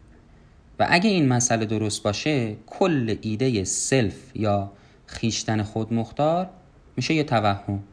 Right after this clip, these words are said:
یعنی چی؟ یعنی بیشتر کارهایی که تو زندگیمون می‌کنیم یه سری حرکات بی برنامه هستن که فقط به خاطر میل اطرافیان انجامشون می‌دیم.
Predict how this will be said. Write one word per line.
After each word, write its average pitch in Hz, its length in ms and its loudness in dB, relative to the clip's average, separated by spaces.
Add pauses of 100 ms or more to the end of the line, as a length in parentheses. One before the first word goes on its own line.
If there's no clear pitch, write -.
(480)
یعنی 110 160 2
چی؟ 139 160 0
یعنی 120 240 0
بیشتر 120 420 2
کارهایی 101 280 -2
که 120 100 -8
تو - 120 -8
زندگیمون 104 500 -2
می‌کنیم 117 680 0 (560)
یه 160 80 2
سری 113 200 0
حرکات 113 500 0
بی 107 260 0
برنامه 113 540 2
هستن 175 380 -2
که 156 420 -4
فقط 175 300 0
به 135 60 -6
خاطر 139 320 -2
میل 139 260 4
اطرافیان 101 680 -2
انجامشون 90 640 -6
می‌دیم. 90 280 -10